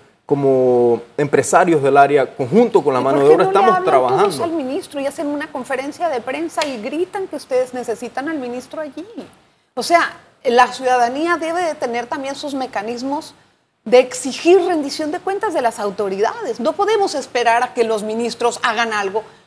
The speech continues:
Speaker 2: Nosotros somos los que estamos afectados, en este caso usted, con todos los productores y yo como consumidora, con precios altos y una escasez espantosa.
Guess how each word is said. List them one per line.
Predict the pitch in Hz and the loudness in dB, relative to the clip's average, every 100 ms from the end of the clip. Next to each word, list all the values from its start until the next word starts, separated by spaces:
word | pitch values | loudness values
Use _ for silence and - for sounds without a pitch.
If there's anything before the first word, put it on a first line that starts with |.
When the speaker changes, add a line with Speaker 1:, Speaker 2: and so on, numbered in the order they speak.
| _ | _
Speaker 2:
Nosotros | 247 269 339 480 494 320 | -2 0 2 2 2 -2
somos | 320 269 254 | -2 -4 -2
los | 226 | -2
que | 220 | 0
estamos | 220 214 202 | -4 -4 -6
afectados, | 185 185 175 165 180 175 | -8 -8 -2 -2 -2 -6
en | 156 | -12
este | 143 190 | -10 -6
caso | 202 196 254 | -4 -4 -6
usted, | 233 - 392 254 143 - _ _ | -10 -4 -2 -2 -6 -12 _ _
con | - 214 190 | -4 -2 2
todos | 254 254 262 | 4 6 6
los | 233 - | 2 -2
productores | 214 208 - 427 339 233 | -2 -2 -2 -2 -2 -4
y | 196 | 0
yo | 220 214 | 0 2
como | 233 226 | -2 -2
consumidora, | 233 240 254 240 247 359 339 | -2 -4 -6 -6 -2 0 0
con | - 214 | 0 -2
precios | - 208 247 233 | 0 -2 -4 -6
altos | 247 285 277 | -6 -6 -6
y | 247 | -6
una | 220 220 | -6 -6
escasez | - 175 165 185 185 | -6 -8 -6 -8 -12
espantosa. | - 202 208 392 - - | -8 -6 -4 -6 -6 -10